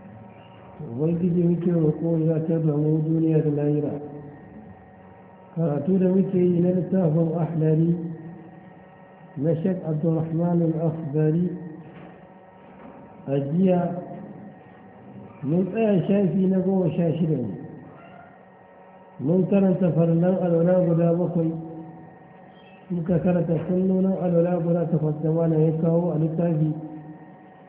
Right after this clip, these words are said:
Sannan kuma a jiya muka cike a kan mustahabban alwala. Wani abubuwan da an so mutum ya aikata su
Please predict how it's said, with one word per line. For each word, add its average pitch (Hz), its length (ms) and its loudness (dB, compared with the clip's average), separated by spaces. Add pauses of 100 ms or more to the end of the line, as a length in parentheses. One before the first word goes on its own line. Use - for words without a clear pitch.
(460)
Sannan 156 320 0
kuma 190 240 0
a 185 120 0
jiya 196 180 4
muka 196 240 4
cike 196 280 -2
a 180 160 0
kan 196 300 2
mustahabban 165 920 0
alwala. 123 440 -4 (1080)
Wani 156 240 0
abubuwan 214 800 2
da 185 160 2
an 220 500 2
so 226 400 4
mutum 202 760 2
ya 180 180 -2
aikata 202 1120 0
su 214 320 -4